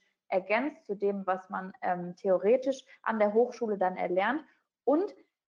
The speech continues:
was halt nicht wegfällt, sondern auch noch dabei ist, ist natürlich der Berufsschulunterricht, der, ähm, zu der Ausbildung gehört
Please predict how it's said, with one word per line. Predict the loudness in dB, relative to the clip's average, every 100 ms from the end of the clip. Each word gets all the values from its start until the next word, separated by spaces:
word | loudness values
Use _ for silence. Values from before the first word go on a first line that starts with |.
| _ _ -4
was | -2 0
halt | 0 0 2
nicht | 2 2 2
wegfällt, | -2 -2 0 0 0
sondern | 0 -2 0 2
auch | 0 2
noch | -4 0
dabei | -2 2 2 2
ist, | -2 -8
ist | -6
natürlich | -6 -2 -2 -2
der | -6
Berufsschulunterricht, | -4 -4 -6 -6 -6 -6 -8 -8 -6 -4 -4 -6 _ _ _ 0
der, | 2 4 2 0
ähm, | -2 -4 -4
zu | 2
der | 2 2
Ausbildung | 2 0 -2 -4 -4 -2
gehört | -2 -2 0 2 0